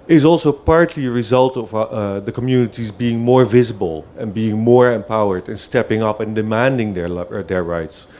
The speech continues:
Uh, in part, these, uh, punishable, uh, punishing, uh, legislation or the, the, these, these mobs, uh, that are happening are also a response to a community stepping up and claiming their rights.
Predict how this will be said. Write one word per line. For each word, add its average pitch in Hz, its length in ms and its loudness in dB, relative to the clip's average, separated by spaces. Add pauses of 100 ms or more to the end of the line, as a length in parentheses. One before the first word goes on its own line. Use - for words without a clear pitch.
(260)
Uh, 135 60 4
in 123 160 0
part, 139 400 0
these, 113 340 -8 (680)
uh, 107 180 0 (180)
punishable, 127 520 2
uh, 113 100 -2
punishing, 113 600 -4
uh, 107 200 -4
legislation 110 920 0
or 101 160 0
the, 98 140 -4
the, 95 160 -10 (100)
these, 95 300 -10 (100)
these 95 160 -8
mobs, 117 500 2
uh, 104 320 -2
that 107 160 -6
are 107 140 -2
happening 101 420 -4 (380)
are 156 160 4
also 160 260 4
a 127 60 2
response 123 480 0
to 123 140 0
a - 20 0
community 131 540 -4
stepping 123 440 -2
up 117 240 0
and 127 160 -6
claiming 120 460 2
their 95 160 -2
rights. 92 460 -6